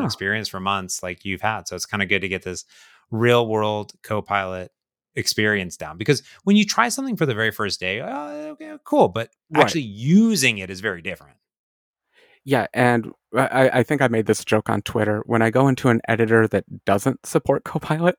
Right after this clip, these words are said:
Speaker 1: <laughs> it's so awkward. I'll just type something and I'll pause because I'm waiting for Copilot to fill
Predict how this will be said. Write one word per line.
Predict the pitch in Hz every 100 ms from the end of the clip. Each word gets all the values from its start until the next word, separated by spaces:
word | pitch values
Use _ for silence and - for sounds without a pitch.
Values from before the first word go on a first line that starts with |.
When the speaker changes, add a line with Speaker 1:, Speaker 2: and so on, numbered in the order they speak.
| _
Speaker 1:
<laughs> | - - 226 165
it's | -
so | - 151 -
awkward. | 117 - 110
I'll | - 131
just | 156 -
type | 110 117
something | 151 160 156
and | 123
I'll | 113
pause | - - 123 - - - - _ _
because | 143 139 135
I'm | 131
waiting | 143 151
for | 151 143
Copilot | 147 135 127 135
to | 143
fill | - 156